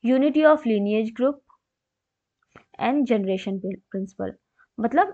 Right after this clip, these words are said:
unity of sibling group, सिबलिंग मतलब जो भाई बहन होते हैं, जो भाई बहन के बीच में जो यूनिटी होती है, जो एक साथ वो लोग रहते हैं, उसको unity of sibling group बोलते हैं। तो जो बाहरी लोग हैं वो भाई बहन को बिल्कुल एक समझते हैं, ठीक है,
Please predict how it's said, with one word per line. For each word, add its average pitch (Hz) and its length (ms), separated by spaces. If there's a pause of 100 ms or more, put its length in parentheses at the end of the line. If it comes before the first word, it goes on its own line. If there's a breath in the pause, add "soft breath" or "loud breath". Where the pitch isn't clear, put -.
unity 269 340
of 381 140
sibling 294 420
group, 339 180
सिबलिंग 294 360
मतलब 339 300
जो 392 120
भाई 226 240
बहन 202 220
होते 185 200
हैं, 214 80 (340)
जो 349 100
भाई 233 380
बहन 302 240
के 320 120
बीच 269 200
में 285 100
जो 320 60
यूनिटी 226 480
होती 240 260
है, 240 60
जो 269 140 (100)
एक 226 200
साथ 247 240 (100)
वो 254 60
लोग 240 200
रहते 208 280
हैं, 247 60
उसको 262 180
unity 214 320
of 277 100
sibling 202 380
group 185 180
बोलते 180 320
हैं। 185 120 (420 loud breath)
तो 349 80
जो 330 120
बाहरी 240 400
लोग 254 240
हैं 294 60
वो 294 80
भाई 233 260
बहन 233 220
को 285 80
बिल्कुल 240 340 (100)
एक 247 220
समझते 190 500
हैं, 185 240 (300)
ठीक 294 200
है, - 160